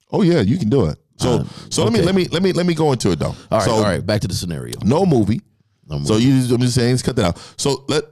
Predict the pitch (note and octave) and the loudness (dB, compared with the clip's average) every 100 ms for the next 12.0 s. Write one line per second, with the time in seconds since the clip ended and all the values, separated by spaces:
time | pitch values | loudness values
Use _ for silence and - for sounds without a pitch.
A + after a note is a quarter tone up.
0 | _ C3+ C#3+ B2+ D3+ E3 - C3+ C3 C#3+ | _ -2 0 2 0 -2 -2 0 0 0
1 | C3 B2+ A#2 A#2 A#2 A#2+ G#2 - - - | 0 2 2 2 2 0 -2 -6 -10 -6
2 | - E3+ F3+ E3+ E3 E3 _ _ _ _ | -2 0 0 0 0 -4 _ _ _ _
3 | _ _ - E4 D3+ G3 G#3+ _ _ - | _ _ -4 0 0 0 -4 _ _ -2
4 | B2 - _ _ _ _ _ _ A#2 A2 | -2 -2 _ _ _ _ _ _ -2 0
5 | F#3+ F#3+ - C#3+ - F3+ E3 - F3 E3 | 0 -2 -2 -4 0 -2 -2 0 0 2
6 | A2 F#2+ G2+ _ _ _ _ _ _ _ | 2 0 -2 _ _ _ _ _ _ _
7 | _ - G#2 - D3 C#3 F#2+ - G2 F#2+ | _ -2 -2 0 0 0 0 -2 -2 0
8 | F#2 F2+ - C3 - D2+ D2 C#2+ D#2 D2 | 2 0 0 -2 0 -2 0 -2 -6 -10
9 | - _ _ _ _ - - - - E3 | -14 _ _ _ _ -20 -20 -12 -6 -6
10 | F2 _ _ _ _ _ - C#3+ D#3+ C#3 | -6 _ _ _ _ _ -4 0 0 0
11 | C#3 A#2+ A2+ G2 E2+ D#2 D2 A#1+ - | 0 0 2 2 2 2 0 -2 -8